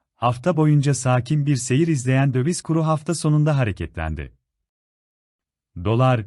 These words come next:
Türk lirası dün sabah güne yüzde sıfır virgül sıfır beş oranında değer artışıyla başladı.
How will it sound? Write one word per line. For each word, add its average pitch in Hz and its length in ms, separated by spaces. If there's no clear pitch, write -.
Türk - 300
lirası 131 360
dün 127 100
sabah 123 480
güne 127 200
yüzde 110 420
sıfır 156 380
virgül 139 300
sıfır 151 440
beş 160 200
oranında 147 460
değer 151 200
artışıyla 139 580
başladı. 76 500